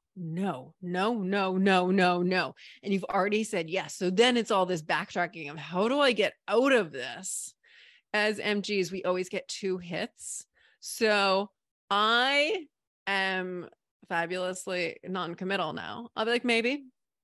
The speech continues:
maybe." And I, people will start pressuring me to sign up for things, like, months in advance. Absolutely, positively not. I have no idea if I wanna do that thing.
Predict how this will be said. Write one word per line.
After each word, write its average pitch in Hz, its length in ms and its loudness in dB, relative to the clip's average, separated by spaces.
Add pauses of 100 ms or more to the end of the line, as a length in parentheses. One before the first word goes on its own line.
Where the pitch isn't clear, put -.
(200)
maybe." 240 360 0 (920)
And 233 80 2
I, 233 200 4 (120)
people 277 360 0
will 320 80 -2
start 294 260 0
pressuring 262 420 -2
me 254 200 -4
to 226 140 -6
sign 190 300 -4
up 180 140 -4
for 233 140 -6
things, 214 260 -6
like, 180 160 -10
months 196 480 2
in 208 100 0
advance. 185 420 -2 (120)
Absolutely, 208 440 2
positively 180 520 -4
not. 175 260 -2
I 202 120 -4
have 170 180 -6
no 190 440 4
idea 165 380 0
if 160 80 -10
I 175 80 -2
wanna 160 240 -4
do 151 120 -6
that - 220 -4
thing. 123 240 -8